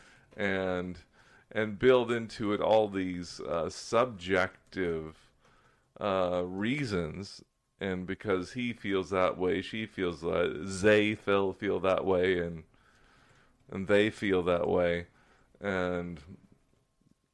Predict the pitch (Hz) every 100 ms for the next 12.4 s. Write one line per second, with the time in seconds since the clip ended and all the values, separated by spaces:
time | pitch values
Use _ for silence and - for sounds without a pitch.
0 | _ _ _ _ - 104 90 120 120 113
1 | 107 95 107 110 107 104 92 98 92 90
2 | 95 90 92 - 98 - 92 90 98 90
3 | 82 95 95 98 104 117 113 85 110 131
4 | 139 139 123 110 101 92 - _ _ _
5 | - 131 104 120 135 139 - 98 85 85
6 | 98 - _ _ _ _ _ _ - 101
7 | 98 95 90 82 - - 90 92 92 87
8 | 90 _ _ _ _ _ _ _ _ _
9 | _ 127 104 87 87 90 _ _ _ _
10 | _ _ _ _ _ _ 98 113 135 123
11 | 101 101 117 107 92 92 101 123 - 69
12 | 87 98 82 78